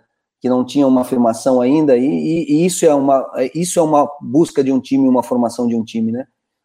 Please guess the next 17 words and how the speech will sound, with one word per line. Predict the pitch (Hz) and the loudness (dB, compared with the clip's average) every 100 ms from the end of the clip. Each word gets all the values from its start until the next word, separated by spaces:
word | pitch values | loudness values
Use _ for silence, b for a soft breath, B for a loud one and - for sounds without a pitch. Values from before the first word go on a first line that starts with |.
| _ | _
Você | - | -2
vai | 131 151 | 2 2
encontrando | 156 156 156 147 156 165 180 143 131 | 2 4 4 4 4 4 4 2 -2
os | - | 0
caminhos, | - 123 143 160 143 117 | 2 4 4 2 0 0
o, | 131 | -2
o | 123 127 123 | -2 -2 -2
campo | - 165 165 131 | 2 2 2 0
vai | 139 | 0
te | 135 | 0
dizendo | 127 120 135 | -6 -2 0
muitas | 139 127 117 | 0 -2 -4
coisas, | - 143 147 127 120 | -2 0 2 -2 -6
o | 120 | -2
dia | 127 123 | 2 0
a | |
dia, | 107 117 151 147 117 | 0 -2 2 2 2